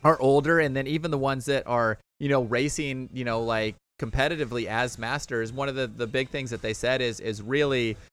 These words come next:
um, you know, having to kind of find that balance between, you know, I used to be able to do this in my, you know, like, thirties and forties, but now I'm getting in my late forties, fifties.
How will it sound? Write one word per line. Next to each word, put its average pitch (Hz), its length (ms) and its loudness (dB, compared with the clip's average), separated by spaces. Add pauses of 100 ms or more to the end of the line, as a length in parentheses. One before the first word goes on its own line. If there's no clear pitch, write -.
(160)
um, 117 280 2
you 135 80 -4
know, 113 140 0
having 139 340 0
to 123 100 -2
kind 131 200 0
of 120 80 -6
find 127 240 -2
that 92 160 -2
balance 117 320 -4
between, 117 520 -6 (260)
you 143 60 -4
know, 139 80 4
I 135 80 4
used 156 200 0
to 151 40 -10
be 143 120 4
able 139 200 2
to 127 60 -2
do 131 260 -2
this 127 240 -2
in 127 140 0
my, 113 220 0
you 131 180 -4
know, 120 160 2
like, 113 240 -2
thirties 127 500 0
and 107 220 -6
forties, 131 400 -2
but 117 160 -8
now 120 180 -4
I'm 120 80 -6
getting 120 200 -4
in 113 60 -6
my 104 120 -4
late 120 280 0
forties, 120 480 -2
fifties. 127 680 -4